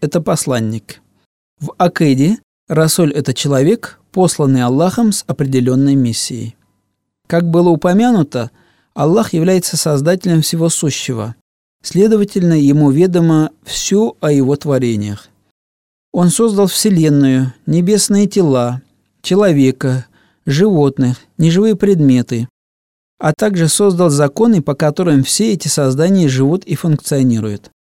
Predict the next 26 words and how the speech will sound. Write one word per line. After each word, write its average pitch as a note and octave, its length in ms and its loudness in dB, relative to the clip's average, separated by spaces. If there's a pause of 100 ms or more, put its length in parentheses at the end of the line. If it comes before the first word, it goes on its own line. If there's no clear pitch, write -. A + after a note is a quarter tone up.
(640)
Часть A3+ 400 2
этих F3 260 2
законов D#3+ 560 0
человек E3+ 520 0
способен D#3+ 560 0
постичь D3+ 600 -2
в - 60 -6
результате D3+ 600 0
рационального D#3+ 720 0
и D#3 140 -2
научного D3 520 2
поиска. B2 640 -4 (560)
К - 80 -20
таковым E3 480 0
относятся E3 480 -2
законы C#3 440 0
физики, D3 640 -2 (280)
химии, D#3 640 2 (260)
биологии D3 760 0 (400)
и D#3+ 80 0
других D#3 420 0
естественных, F#3 720 0
гуманитарных C#3 800 0
и C#3+ 40 -4
прочих C3+ 440 -4
наук. A#2+ 440 -4